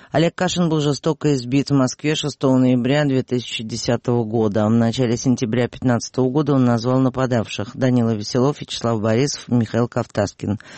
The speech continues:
Организатором преступления, по данным журналиста, является управляющий холдинга «Ленинец» Александр Горбунов.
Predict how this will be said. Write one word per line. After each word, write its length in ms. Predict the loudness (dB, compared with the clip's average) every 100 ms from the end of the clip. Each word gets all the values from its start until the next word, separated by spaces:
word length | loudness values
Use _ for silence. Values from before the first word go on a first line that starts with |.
| -20 -20 -14 -6
Организатором 800 | -4 0 2 2 -2 0 -2 -2
преступления, 840 | -4 -4 -4 0 2 2 2 0
по 180 | 0 0
данным 360 | 2 2 2
журналиста, 500 | 2 2 2 -2 -2
является 440 | 0 0 0 -2 -2
управляющий 600 | 0 2 2 0 -2 -6
холдинга 640 | -2 -2 2 2 2 2
«Ленинец» 560 | 2 2 2 2 0
Александр 560 | -2 -2 -2 0 0 0
Горбунов. 680 | 0 0 2 4 2 -2